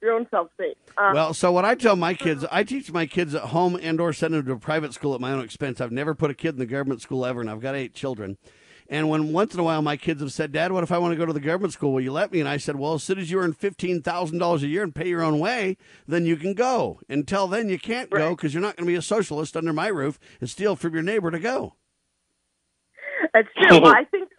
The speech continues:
Speaker 1: for those of us that have the kids in the public schools, we have to be aware. It's true. We have to be aware of what they're being taught. I think the biggest thing with this mask mandate is that it's just another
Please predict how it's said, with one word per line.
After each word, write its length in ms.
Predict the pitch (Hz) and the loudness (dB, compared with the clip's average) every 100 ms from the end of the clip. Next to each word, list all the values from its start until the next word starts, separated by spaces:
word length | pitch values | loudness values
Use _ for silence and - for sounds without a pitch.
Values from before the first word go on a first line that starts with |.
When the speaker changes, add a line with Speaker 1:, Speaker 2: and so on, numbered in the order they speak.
| _ | _
Speaker 1:
for 100 | 285 | -4
those 220 | 269 294 349 | -2 -2 -2
of 60 | 302 | 0
us 80 | 294 - | -2 0
that 180 | 247 269 | 0 2
have 180 | 262 254 | 0 -2
the 60 | 277 | -4
kids 260 | 285 247 - | -4 -4 -4
in 200 | 277 277 | -2 0
the 60 | 240 | 2
public 400 | 226 208 196 196 | 4 4 2 -4
schools, 340 | - 190 190 - _ _ _ _ - 262 | -4 -2 -2 -6 _ _ _ _ -10 -4
we 100 | 247 | 4
have 260 | 233 254 - | 6 6 2
to 60 | 214 | -2
be 120 | 208 | 2
aware. 420 | 185 165 160 214 - | 6 4 2 -4 -10
It's 140 | 226 - | -14 -4
true. 100 | 202 | -2
We 100 | 196 | 2
have 120 | 262 | 0
to 80 | 269 | 0
be 40 | 240 | 0
aware 180 | 208 | 0
of 60 | 190 | 0
what 80 | 208 | 0
they're 140 | 208 202 | 0 0
being 200 | 202 190 | 0 2
taught. 260 | 185 170 - - _ _ _ | 4 4 2 -6 _ _ _
I 100 | 214 | 2
think 240 | 233 320 320 | 2 2 2
the 80 | 311 | 2
biggest 300 | 277 294 339 - | 2 2 -2 -2
thing 140 | 269 | 0
with 120 | 254 233 | 2 4
this 140 | 233 | 2
mask 320 | 226 202 214 - 226 | 2 0 0 -2 -4
mandate 540 | 202 190 185 175 175 - _ _ _ _ _ _ _ - | 2 2 4 2 2 -6 _ _ _ _ _ _ _ 2
is 220 | 233 220 | 2 4
that 160 | 214 | 4
it's 160 | 208 202 _ - | 2 -4 _ 0
just 280 | 233 226 - _ _ | 2 2 -4 _ _
another 840 | 214 208 208 202 208 220 220 220 | -4 -2 0 0 0 0 0 -2